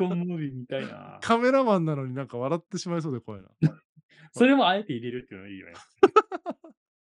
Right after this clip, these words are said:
Speaker 1: それも撮らない。うん、笑い声も撮らない。
Speaker 2: <laughs>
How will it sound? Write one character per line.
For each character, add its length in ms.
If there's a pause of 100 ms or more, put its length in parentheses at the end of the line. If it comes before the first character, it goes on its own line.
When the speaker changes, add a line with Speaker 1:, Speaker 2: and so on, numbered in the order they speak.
(160)
Speaker 1:
そ 100
れ 60
も 60
撮 120
ら 120
な 160
い。 60
う 60
ん、 60
笑 280
い 40
声 140
も 60
撮 80
ら 100
な 80
い。 60 (840)
Speaker 2:
<laughs> 360